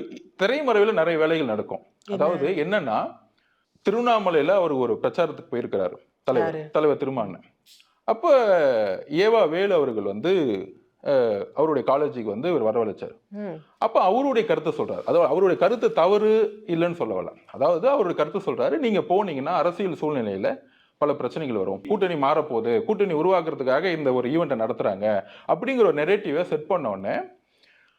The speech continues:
Speaker 1: அதே மாதிரி இவங்களும் வந்து சொல்றாங்க, "ஓகே, இல்ல, அவர் வந்து இப்படி போனா வந்து கூட்டணிக்குள்ள குழப்பம்னு சொல்லிட்டு பிரச்சனை வந்துரும்"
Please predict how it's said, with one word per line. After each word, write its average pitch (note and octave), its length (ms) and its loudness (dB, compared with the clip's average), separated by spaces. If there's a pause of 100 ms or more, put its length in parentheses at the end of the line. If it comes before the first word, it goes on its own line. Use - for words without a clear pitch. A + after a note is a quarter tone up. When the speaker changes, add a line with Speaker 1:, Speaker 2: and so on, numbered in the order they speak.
(640)
Speaker 1:
அதே A3+ 300 4
மாதிரி A3 300 -2
இவங்களும் A#3 300 0
வந்து F#3+ 200 -2
சொல்றாங்க, C#3+ 500 -2 (120)
"ஓகே, D3 280 -2
இல்ல, D3 340 2
அவர் C#3+ 180 0
வந்து C3 340 0
இப்படி C3 220 -2
போனா D3+ 300 0
வந்து C3+ 600 0
கூட்டணிக்குள்ள D#3 460 -2
குழப்பம்னு C#3 340 -2
சொல்லிட்டு B2+ 260 -6
பிரச்சனை A#2 340 -2
வந்துரும்" G2 360 -2